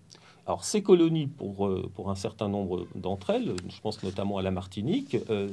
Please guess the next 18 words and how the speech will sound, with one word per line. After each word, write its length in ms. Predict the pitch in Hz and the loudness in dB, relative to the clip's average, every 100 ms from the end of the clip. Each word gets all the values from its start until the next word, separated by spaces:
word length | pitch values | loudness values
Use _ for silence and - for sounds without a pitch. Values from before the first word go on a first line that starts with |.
| 107 | -2
n'avaient 480 | 107 110 110 110 | 0 2 4 4
pas 220 | 110 202 220 | 2 2 4
connu 380 | 135 117 165 - - | 4 4 2 -2 -6
l'abolition 680 | 110 123 110 104 - 113 107 - | 0 2 2 -4 -4 -6 -6 -6
de 60 | 98 | -4
l'esclavage. 640 | 92 95 90 107 202 240 - - - - - - | -4 -4 -4 0 0 0 -10 -20 -20 -20 -20 -16
Euh, 20 | - - - - | -14 -12 -12 -10
la 80 | - | -12
Martinique 400 | 95 - 117 123 | -12 -6 -4 -2
a 60 | 92 | -4
été 160 | 92 | -2
occupée 640 | 98 98 110 92 117 113 107 | -4 -4 -8 -4 0 2 0
donc 240 | 90 95 | -2 -4
dès 100 | 98 | -4
dix-sept 320 | 92 92 98 | -6 -8 -8
cent 120 | 101 | -8
quatre-vingt-quatorze 1200 | 101 95 92 92 92 - - - 95 110 117 101 87 101 | -6 -6 -4 -4 -6 -10 -10 -6 0 4 4 4 -2 -6
et, 280 | 98 101 | -4 -4